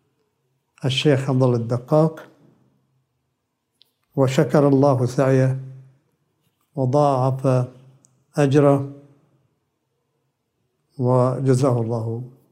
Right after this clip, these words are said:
خير الجزاء، وجزا الله القائمين على إدارة هذا المكان، الإدارة الناجحة إن شاء الله، خير الجزاء.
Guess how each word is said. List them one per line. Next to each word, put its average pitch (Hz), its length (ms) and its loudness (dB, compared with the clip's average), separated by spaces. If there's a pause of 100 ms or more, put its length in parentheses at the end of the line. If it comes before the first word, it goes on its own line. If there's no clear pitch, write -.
(400)
خير 131 340 0
الجزاء، 139 680 2 (600)
وجزا 127 300 2
الله 151 720 2 (160)
القائمين 139 760 0
على 127 400 -2
إدارة 120 560 -4 (880)
هذا 131 320 -2
المكان، 139 920 -2 (1200)
الإدارة 139 680 0
الناجحة 135 720 0
إن 131 180 -4
شاء 127 300 -4
الله، 123 440 -4 (640)
خير 120 340 0
الجزاء. 113 500 -12